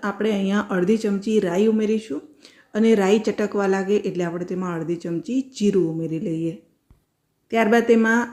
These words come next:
સૂકા લાલ મરચાં એડ કરીશું અને આદુ, મરચાં અને લસણ જે આપણે વાટીને રાખ્યા હતા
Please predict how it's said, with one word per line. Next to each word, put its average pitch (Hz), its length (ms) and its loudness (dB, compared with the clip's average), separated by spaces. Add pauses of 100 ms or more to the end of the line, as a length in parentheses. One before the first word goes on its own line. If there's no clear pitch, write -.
સૂકા 233 600 -2 (280)
લાલ 196 340 2
મરચાં 196 480 0
એડ 202 120 0
કરીશું 208 480 -2 (520)
અને 196 260 0 (840)
આદુ, 190 400 2
મરચાં 208 480 2
અને 202 180 0
લસણ 185 440 0
જે 202 120 -2
આપણે 185 300 -2
વાટીને 185 440 -2
રાખ્યા 170 440 -6
હતા 202 220 -8